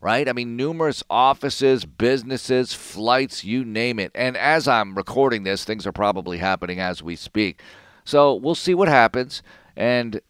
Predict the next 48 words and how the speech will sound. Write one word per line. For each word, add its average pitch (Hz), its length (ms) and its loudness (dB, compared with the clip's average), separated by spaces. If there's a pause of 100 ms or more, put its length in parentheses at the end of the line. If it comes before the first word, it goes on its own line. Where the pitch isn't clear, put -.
(420)
there's 120 260 2
no 139 220 2
playoffs 139 580 4
for 117 120 -4
the 110 80 0
Houston 110 360 -2
Texans, 104 460 0
but 104 180 0
I'm 113 220 0 (100)
eager 143 340 0
to 113 80 -2
see 135 280 -4
what 107 240 2
happens 98 480 -4
with 95 140 -4
the 98 180 -2
N 92 80 -2
F 95 220 -8
L 120 400 4 (500)
and 110 360 -2
this 104 160 -2
variant 104 760 0
and 107 200 -6
the 101 120 -2
effect 143 360 -2
it's 120 160 -4
having 95 380 0
on 95 100 -6
all 101 160 0
these 95 200 -8
rosters 98 640 0 (400)
as 113 180 0
some 160 180 0
of 214 60 -2
these 165 140 -2
teams 110 280 -8
are 98 80 -2
limping 104 520 -4
into 87 160 -8
the 80 100 -10
finish. 156 400 0
Cleveland 104 480 -6
Browns, 113 480 -4 (380)
my 180 180 2
goodness, 143 480 0
if 113 160 -4
they 175 220 2
have 151 400 2